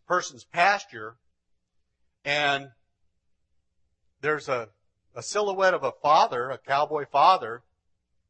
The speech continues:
and he's got his arm around his son, and both of them are pointing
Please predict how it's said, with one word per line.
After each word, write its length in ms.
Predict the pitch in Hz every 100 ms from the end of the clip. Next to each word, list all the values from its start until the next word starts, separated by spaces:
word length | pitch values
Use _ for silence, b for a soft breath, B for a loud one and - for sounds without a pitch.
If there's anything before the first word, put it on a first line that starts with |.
| _ _
and 100 | 135
he's 160 | 139 -
got 280 | 156 180 160
his 160 | 131
arm 320 | 156 180 185
around 320 | 143 131 135 123
his 160 | 113
son, 480 | - 185 165 123 110 _ _ _ _ _ _ _ _ _ _ _ _ _ _
and 220 | 127 120
both 240 | 156 180 160
of 220 | 131 117
them 240 | 120 120 _
are 160 | 117 110 -
pointing 480 | 160 165 127 107